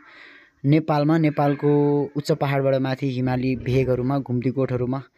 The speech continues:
कस्ता किसिमका, कस्ता स्वरूपका, कस्ता गुणस्तरका भोटे कुकुरहरू पाइन्थ्यो भन्ने कुरा, अ, मेरो आफ्नो आँखाले देखेको है। अब मैले पढ्या भने पनि, गर्या भए भने पनि, जे जे भने पनि,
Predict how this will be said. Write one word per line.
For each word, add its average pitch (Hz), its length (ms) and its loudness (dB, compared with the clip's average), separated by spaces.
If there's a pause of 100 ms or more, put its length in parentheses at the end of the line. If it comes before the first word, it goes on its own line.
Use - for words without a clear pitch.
(460)
कस्ता 175 320 -2
किसिमका, 143 640 -2
कस्ता 143 340 -4
स्वरूपका, 139 720 0
कस्ता 139 380 -4
गुणस्तरका 127 1040 -2 (380)
भोटे 127 200 0
कुकुरहरू 131 460 0
पाइन्थ्यो 139 580 0
भन्ने 120 260 -4
कुरा, 135 300 -4 (800)
अ, 123 240 -4
मेरो 143 200 0
आफ्नो 156 280 -4
आँखाले 151 360 0
देखेको 123 380 -6
है। 131 180 -4 (560)
अब 131 80 -4
मैले 143 240 2
पढ्या 143 400 2
भने 127 200 0
पनि, 151 400 2
गर्या 139 420 2
भए 123 300 -2 (220)
भने 131 320 0
पनि, 147 280 0
जे 143 180 2
जे 147 280 2 (380)
भने 123 180 -2
पनि, 143 220 0